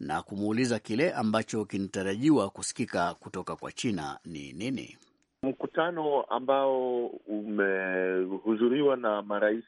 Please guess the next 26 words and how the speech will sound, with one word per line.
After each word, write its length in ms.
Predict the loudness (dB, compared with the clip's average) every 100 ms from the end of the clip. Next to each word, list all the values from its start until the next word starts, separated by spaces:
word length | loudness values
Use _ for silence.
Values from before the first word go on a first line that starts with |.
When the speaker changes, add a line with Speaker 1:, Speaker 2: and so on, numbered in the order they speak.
| -8 -2
Speaker 2:
arobaini 640 | 0 0 2 0 0 -4 -16 -10
na 300 | -8 -6 -4 -4 -4 -4 -6 -8 -12 -8 -2
saba 300 | -2 0 -4
hivi 340 | -4 -12 -14 -10
pamoja 420 | -6 -2 -2 -2
na 400 | -2 -2 -2 -6 -2
viongozi 480 | 0 2 0 2 0
wa 120 | 0 0
serikali 540 | -4 -2 -2 -2 -6 -14 -14 -6
umekuja 1500 | -4 0 0 2 0 0 -2 -4 -2 -4 -4 -4 -4 -2 -2
wakati 380 | -2 -4 -2 -2
ambapo, 640 | 0 -2 -2 -6 -4 -6
uh, 340 | -6 0 2 0 -4
China 420 | -4 -2 0 0 -2
na 340 | -2 -2 -4 -6
Marekani 520 | -6 -4 -2 -2 -2
imekuwa 400 | -10 -14 -4 -4
kwenye 600 | -2 -6 -6 -4 -2 -4 -8
vita 320 | -16 -8 -2 0
vya 140 | -2
kibiashara, 880 | -4 -20 -2 0 0 0 -2 0 -4
na 100 | -6
kwa 180 | -2 -4
hiyo 280 | 0 -2 -2
mkutano 520 | -8 -4 -2 -2 -4
mwenyewe 380 | -10 -6 -2